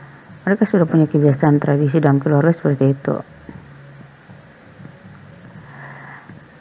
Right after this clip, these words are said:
Jadi melihat, eh, calon pasangannya mereka tuh mereka bisa, eh, prediksi. <laughs>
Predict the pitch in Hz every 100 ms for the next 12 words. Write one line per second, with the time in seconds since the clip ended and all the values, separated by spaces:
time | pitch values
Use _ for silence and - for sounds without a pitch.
0 | - - - 160 151 147 143 135 202 220
1 | 180 156 147 143 143 165 180 214 190 196
2 | - - - - - - 156 147 139 139
3 | 156 - - - 220 220 233 208 185 185
4 | 185 185 180 175 170 175 170 202 196 165
5 | 160 175 165 - 147 143 139 147 - -
6 | - - - - - - - - - -
7 | - - - - - - - - 147 139
8 | 127 120 127 135 - 139 131 135 - 113
9 | - - - - - - - 185 170 -